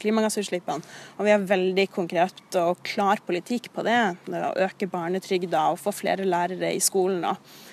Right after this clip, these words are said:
eh, og f-, sikre at vi ikke åpner flere områder for oljevirksomhet. Og får vi gjennomslag for det, da kan vi gå inn i en, i en, i en samarbeid i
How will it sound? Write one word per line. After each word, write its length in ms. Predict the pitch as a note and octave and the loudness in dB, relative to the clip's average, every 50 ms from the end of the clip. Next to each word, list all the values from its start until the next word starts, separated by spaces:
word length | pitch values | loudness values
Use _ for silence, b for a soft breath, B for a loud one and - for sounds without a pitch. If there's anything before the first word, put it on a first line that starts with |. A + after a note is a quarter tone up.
| B B B B B - | B B B B B -2
eh, 480 | - F#3+ F#3+ F#3+ F#3+ F#3+ F#3+ F#3+ F#3+ F#3+ - - | 2 2 4 4 4 4 2 2 2 0 0 -2
og 80 | G3+ | -6
f-, 160 | - - - - - D3 F3 F3+ E3 G3 G3 | -8 -8 -12 -10 -6 -4 -4 -4 -4 -4 -4
sikre 460 | - - - A3 - - - - F#3+ F#3+ | -4 -2 -2 -2 -4 -6 -2 -2 -2 0
at 60 | - | 0
vi 80 | F#3 F3 | 0 0
ikke 100 | F#3 F3 | 2 0
åpner 320 | D3+ F#3+ - - G#3 G3 | 0 -2 -2 -6 -8 -4
flere 320 | F#3+ F3 E3+ F3 F3 E3+ E3+ | 0 2 2 4 4 2 0
områder 380 | F#3 F#3 F3+ E3 E3 F3 F3 | 0 0 -2 -2 -2 -4 -4
for 100 | - E3 | -2 0
oljevirksomhet. 800 | F#3 G#3 A3 A3 G#3+ G3 - - - - E3+ F#3+ G3 - G3 G3 | 2 2 4 4 2 2 0 -2 -2 -2 -4 -6 -4 -2 -2 -2
Og 140 | - - - - - - | -2 -6 -14 -20 -18 -2
får 180 | - C4 C4+ C#4 | 2 4 4 4
vi 120 | C4+ A#3 G#3+ | 4 2 2
gjennomslag 480 | A#3+ B3+ C4 A3+ - G3 F#3+ F#3 - | 0 0 -2 -2 2 2 2 2 0
for 100 | - G#3 | 0 2
det, 140 | B3 D4 D#4 - - | 2 2 2 0 -4
da 160 | G#3 - G#3+ G#3+ - | -2 -2 -2 -2 0
kan 160 | - A#3 A3 | -2 -2 -2
vi 160 | G3+ F3 F#3 | -2 -2 -2
gå 80 | G3 F#3+ G3 | 0 0 0
inn 120 | G3 G3 G3 F3+ | 0 0 2 2
i 80 | F3 | 2
en, 220 | E3+ F3 F3+ F#3+ - B B B B B B B B B - | 2 2 0 -2 -4 B B B B B B B B B -2
i 140 | G3 G3 F#3+ | 0 2 2
en, 140 | F#3+ G3+ G3 F#3+ F3 - | 2 2 2 2 0 0
i 140 | - G3 F#3+ | 2 2 2
en 120 | F#3 F#3 - | 2 2 2
samarbeid 560 | - G#3+ G3+ G#3+ A3 A3+ G#3+ A3 A3+ A3+ F#3+ F#3+ | 0 2 2 2 0 2 2 0 0 0 0 0
i 80 | F3+ | 2